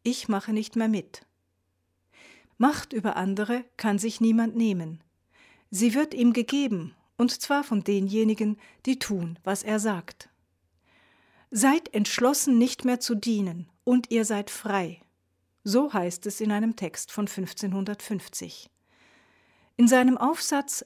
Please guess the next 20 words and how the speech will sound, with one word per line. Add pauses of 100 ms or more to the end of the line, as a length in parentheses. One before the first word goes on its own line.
von
der
freiwilligen
Knechtschaft (400)
formuliert
Etienne
de
la
Boétie, (320)
später
der
engste
Freund
des
Philosophen
und
Essayisten
Michel
de
Montaigne,